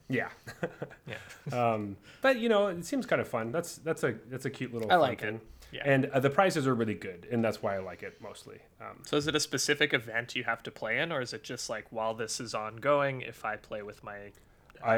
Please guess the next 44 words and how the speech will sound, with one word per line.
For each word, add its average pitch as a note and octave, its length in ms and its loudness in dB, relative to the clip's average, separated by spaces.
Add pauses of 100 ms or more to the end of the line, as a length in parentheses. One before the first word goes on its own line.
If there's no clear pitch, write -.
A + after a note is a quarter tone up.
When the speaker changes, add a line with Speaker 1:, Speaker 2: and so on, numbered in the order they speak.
(160)
Speaker 2:
Strixhaven A#2 680 -6
sleeves, A#2 560 -8
then A2 160 -12
that G#2+ 200 -8
college - 440 -14
gets - 260 -16
my - 120 -14 (260)
Speaker 1:
So C3+ 180 2
I C3 80 6
believe C3+ 320 2
it's B2+ 140 0
actually C3 300 0
just C3+ 240 -2
the A#2+ 60 0
first C#3 560 -2
win A#2 400 2
that A2+ 120 0
you A2 80 -2
get G#2+ 280 -2
in A#2+ 200 2
that G#2 180 0
event, F2+ 420 -14 (520)
uh, F#2+ 40 -2 (100)
Speaker 2:
Okay. - 140 -8
Speaker 1:
counts G2+ 260 -6
the, G2 220 -10 (140)
the A#2 80 -4
point. G#2 260 -10
So D3 140 4
it's C3+ 120 -2
not C3+ 180 2
like A#2+ 200 0
if - 100 -6
you're A#2+ 100 2
grinding G#2+ 460 2
forever, G2 540 -4 (280)
you G#2 140 -6
can, G2 260 -8
uh, F2+ 320 -10
grind. - 240 0
Speaker 2:
You're - 0 - (100)
helping, A2+ 280 -4 (220)
Speaker 1:
Yeah. F#2+ 200 -6
Speaker 2:
yeah, G2 40 -8